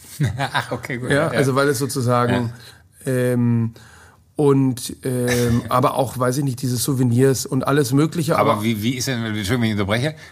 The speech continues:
Speaker 1: aber, aber wie, wie ist denn das, wenn, wenn Jung, Jung Horn, Horn dann da auftritt?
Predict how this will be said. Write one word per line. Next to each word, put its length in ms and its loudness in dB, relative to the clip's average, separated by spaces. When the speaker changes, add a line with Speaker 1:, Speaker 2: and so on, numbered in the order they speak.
Speaker 1:
aber, 220 2
aber 240 0
wie, 160 2
wie 80 0
ist 140 -2
denn 80 0
das, 100 2
wenn, 400 0
wenn 260 0
Jung, 400 -2
Jung 180 -2
Horn, 320 0
Horn 280 0
dann 280 0
da 100 0
auftritt? 420 -8